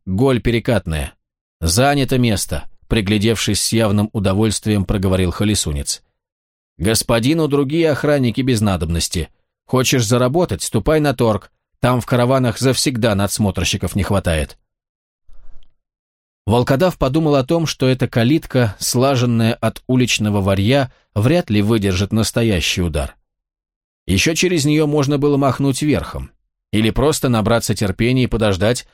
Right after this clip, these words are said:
пока усатый выйдет на улицу. И тогда уже без спешки во всех подробностях обсудить, кому на какой торг идти и зачем.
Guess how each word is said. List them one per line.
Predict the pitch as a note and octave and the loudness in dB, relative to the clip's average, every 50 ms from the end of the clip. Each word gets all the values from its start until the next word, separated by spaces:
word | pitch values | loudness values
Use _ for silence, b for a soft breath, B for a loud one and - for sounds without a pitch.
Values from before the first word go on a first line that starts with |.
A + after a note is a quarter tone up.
| b b - | b b -4
пока | G#2+ G2+ - A2+ A2+ | -4 0 0 0 0
усатый | A2+ A2 - - B2 A2+ - B2 A2+ | 0 0 0 0 0 0 2 0 2
выйдет | G2+ G2 A#2 A2 F#2+ G#2 G2 - | 2 2 0 0 0 -2 -2 -2
на | A#2+ B2+ | -2 -2
улицу. | D3+ C#3+ E2+ C#2+ - - - - - _ _ _ _ _ _ _ _ | 0 -2 -4 -4 -6 -8 -10 -10 -12 _ _ _ _ _ _ _ _
И | E2 F2+ | -2 -2
тогда | - G2 F2 F2+ C3+ F#3 | 0 -2 0 0 0 0
уже | D#3+ C3+ D3+ D#3+ D3+ B2+ b b b b | 0 2 2 0 0 -2 b b b b
без | - F2+ A#2+ B2+ - | -4 -2 0 0 0
спешки | - - - - A#2 C3+ E3 D3 - - - C3+ | -2 -4 -2 -2 0 0 0 -2 -4 -2 -2 0
во | B2 A2+ G2+ | 0 0 0
всех | F#2 - - D#3+ C3 - | 0 0 0 0 -2 -2
подробностях | - A2 G2+ F#2 G#2 A#2+ B2+ C3 C3+ C3 - - C3+ A#2+ - | -2 -4 -2 0 0 0 2 2 0 0 0 0 -2 0 0
обсудить, | A#2 F#2+ - - G#2+ F#2 F2+ A#2+ C3+ C3 - b b b b b | -2 -2 -2 -2 -2 0 0 0 0 -2 -6 b b b b b
кому | - C3 B2+ B2 A#2+ A#2 | -2 0 2 2 2 2
на | A2 G#2+ | 2 0
какой | G2 - G#2+ - A#2 G#2+ F#2+ | 0 -2 -2 0 0 -2 0
торг | - B2+ B2+ A#2 - B2+ | 0 0 0 0 0 -2
идти | A#2 G2+ - - A#2 G2+ F#2+ | -2 -2 -4 -4 -2 0 0
и | |
зачем. | F2+ F2 G#2 F#2 - - D2 C2 B1+ - | 0 0 -2 -2 -2 -4 -4 -6 -10 -12